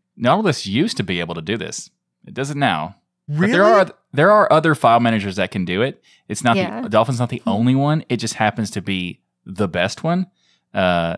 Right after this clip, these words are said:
Speaker 1: as Noah said, I also <laughs> agree. But there are other
Speaker 3: <laughs>
Speaker 1: options. There are other file managers that can do it. Thunark, I'm pretty sure, can do it. Nemo
Speaker 3: Yeah.
Speaker 1: can do it. You know, there are other options. So Split View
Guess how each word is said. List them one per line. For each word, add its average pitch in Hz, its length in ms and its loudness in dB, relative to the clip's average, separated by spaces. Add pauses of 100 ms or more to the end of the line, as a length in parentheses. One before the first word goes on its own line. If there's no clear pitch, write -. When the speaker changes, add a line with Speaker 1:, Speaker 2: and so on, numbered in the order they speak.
Speaker 1:
as 98 360 0
Noah 110 220 2
said, 143 400 -2 (120)
I 95 140 0
also 104 320 2
<laughs> - 0 -
agree. 110 380 -2 (340)
But 135 140 2
there 151 120 6
are 127 140 6
other - 240 4
Speaker 3:
<laughs> - 20 4
Speaker 1:
options. - 320 0
There 147 140 4
are 151 100 4
other 113 180 4
file 95 200 2
managers 87 380 -4
that 87 100 -8
can 92 80 -10
do 85 140 -6
it. 80 120 -8
Thunark, 117 520 -2
I'm 107 80 -6
pretty 110 160 -8
sure, 113 120 -8
can 107 140 -8
do 101 180 -4
it. 101 200 -4
Nemo 104 340 -2
Speaker 3:
Yeah. 101 80 -4
Speaker 1:
can 107 120 -4
do 101 180 -4
it. 98 240 -6
You 98 80 -12
know, 92 120 -10 (140)
there 147 160 2
are 135 80 6
other 98 160 0
options. 85 320 -8 (220)
So 131 120 0
Split 190 320 0
View 98 340 -2